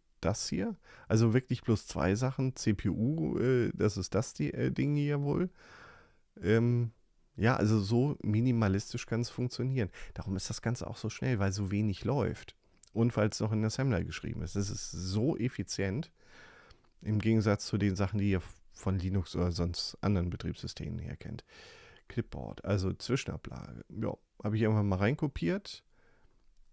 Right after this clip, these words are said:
Kann ich auch wieder wegschmeißen. A M D Temperatur. Ja, nö, geht nicht. K zehn Temp. Also K zehn ist ja auch schon wieder ein bisschen her.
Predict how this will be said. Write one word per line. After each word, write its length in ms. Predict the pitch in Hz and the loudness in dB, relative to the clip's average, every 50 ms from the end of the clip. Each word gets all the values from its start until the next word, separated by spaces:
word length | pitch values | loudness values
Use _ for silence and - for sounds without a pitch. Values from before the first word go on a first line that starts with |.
| _ _ | _ _
Kann 160 | - - 110 | -2 0 2
ich 60 | 110 | 2
auch 140 | 101 110 - | 2 2 0
wieder 400 | - 107 110 107 110 113 113 - _ - | 2 2 2 2 2 0 -2 -6 _ -10
wegschmeißen. 1400 | - 95 90 85 104 104 - - - - - - 87 87 92 95 95 90 87 85 - - - - - - - - - | -8 -6 0 0 0 0 0 -4 -10 -10 -8 -6 -4 -4 -2 0 0 0 -2 -2 -4 -8 -8 -10 -12 -12 -12 -14 -6
A 180 | - - 117 143 | -2 0 2 2
M 140 | 151 139 131 | 2 2 2
D 140 | 143 151 | 0 0
Temperatur. 880 | 143 - 107 95 90 92 87 92 87 - - 113 127 156 190 220 190 - _ _ _ _ _ _ _ _ _ _ _ - - - - - _ _ _ _ - | 0 -2 -2 -4 -2 -2 -2 -4 -4 -2 0 0 0 0 0 -2 -6 -8 _ _ _ _ _ _ _ _ _ _ _ -20 -20 -20 -20 -20 _ _ _ _ -6
Ja, 340 | - - 104 117 120 127 123 - - - - - - _ _ | 0 2 2 4 2 2 -2 -6 -12 -20 -20 -20 -20 _ _
nö, 300 | - 107 110 113 113 113 110 _ _ - | -4 0 2 2 2 2 0 _ _ -6
geht 200 | - 95 104 - | -4 -4 -4 -2
nicht. 200 | 113 110 - - - - - - _ - | -4 -8 -8 -12 -20 -20 -20 -20 _ -14
K 240 | - - - 101 - | -8 -4 -4 -4 -4
zehn 480 | - - - - 104 110 117 113 113 - _ _ | -6 -8 -6 -2 0 0 0 0 -2 -6 _ _
Temp. 380 | - - - 107 104 95 - - - - _ _ _ _ - | -2 0 2 0 0 -2 -4 -8 -14 -20 _ _ _ _ -10
Also 300 | - 85 92 92 - - - - | -8 -8 -8 -8 -10 -12 -14 -14
K 240 | - - 98 92 - | -8 -6 -6 -6 -6
zehn 440 | - - - - - 101 110 120 120 | -6 -6 -6 -4 -2 -2 -2 -2 -4
ist 180 | - - - - | -6 -8 -10 -10
ja 80 | - - | -10 -8
auch 100 | - - | -10 -10
schon 220 | - - - 131 | -8 -6 -4 -2
wieder 140 | 95 90 85 | -2 0 -2
ein 40 | - | -2
bisschen 260 | - - - - - | -4 -6 -6 -6 -4
her. 260 | - - - - - | -4 -2 -4 -4 -4